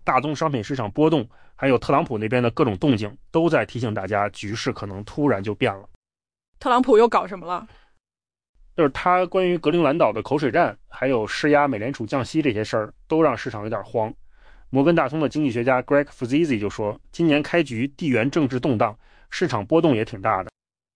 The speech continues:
Speaker 2: 哦，对了，这次会议还有个特别的地方吧？
Speaker 1: 没错，这是保加利亚一月一日加入欧元区以来的首次会议，现在用欧元的国家已经有二十一个了。
Speaker 2: 那欧元上涨对欧洲央行来说到底算不算个大麻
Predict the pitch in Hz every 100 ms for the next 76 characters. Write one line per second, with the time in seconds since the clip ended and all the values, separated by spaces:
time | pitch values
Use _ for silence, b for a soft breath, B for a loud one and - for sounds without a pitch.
0 | _ _ - 302 - 349 220 - - -
1 | - 415 349 311 349 269 247 294 240 226
2 | 339 220 180 254 254 202 175 - - -
3 | _ _ _ _ _ - 117 113 123 113
4 | - - 131 117 117 104 127 127 139 139
5 | 104 - 131 131 113 127 151 143 110 -
6 | 120 120 113 147 139 107 113 - 127 110
7 | 95 101 113 - 101 104 - 110 101 101
8 | 107 B B B B - 156 165 123 123
9 | 117 123 107 110 98 113 107 107 104 110
10 | 95 101 110 101 92 - - _ _ _
11 | _ _ _ - 349 - 349 381 226 226
12 | 311 254 226 190 262 277 330 359 370 302
13 | 262 254 302 320 196 - 330 240 - 302
14 | 285 196